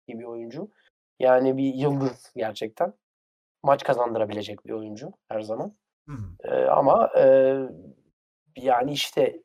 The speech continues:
Speaker 1: Mavericks'i bir üst seviyeye çıkartabilecek, e, şeyde, e, potansiyelde mi? Yani
Speaker 2: Ya,
Speaker 1: Doncic'e
Speaker 2: yok,
Speaker 1: yardımcı
Speaker 2: yok.
Speaker 1: olacak kişi o mu?
Speaker 2: Bu
Speaker 1: Değil.
Speaker 2: zaten
Speaker 1: Yani
Speaker 2: bir
Speaker 1: o
Speaker 2: ara transfer
Speaker 1: değil gibi.
Speaker 2: dönemi.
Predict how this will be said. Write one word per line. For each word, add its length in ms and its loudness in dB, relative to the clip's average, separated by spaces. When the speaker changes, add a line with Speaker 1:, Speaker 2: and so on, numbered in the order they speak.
Speaker 1:
Mavericks'i 640 2
bir 100 -4
üst 140 -6
seviyeye 400 -2
çıkartabilecek, 1040 -2
e, 600 -8
şeyde, 760 2
e, 340 -12
potansiyelde 880 2
mi? 340 -6
Yani 380 -8
Speaker 2:
Ya, 220 -2
Speaker 1:
Doncic'e 280 0
Speaker 2:
yok, 100 6
Speaker 1:
yardımcı 400 6
Speaker 2:
yok. 80 4
Speaker 1:
olacak 280 4
kişi 220 -6
o 220 6
mu? 280 0
Speaker 2:
Bu 120 -6
Speaker 1:
Değil. 140 2
Speaker 2:
zaten 260 -4
Speaker 1:
Yani 220 0
Speaker 2:
bir 100 4
Speaker 1:
o 40 8
Speaker 2:
ara 240 4
transfer 380 -2
Speaker 1:
değil 120 2
gibi. 80 -8
Speaker 2:
dönemi. 460 -6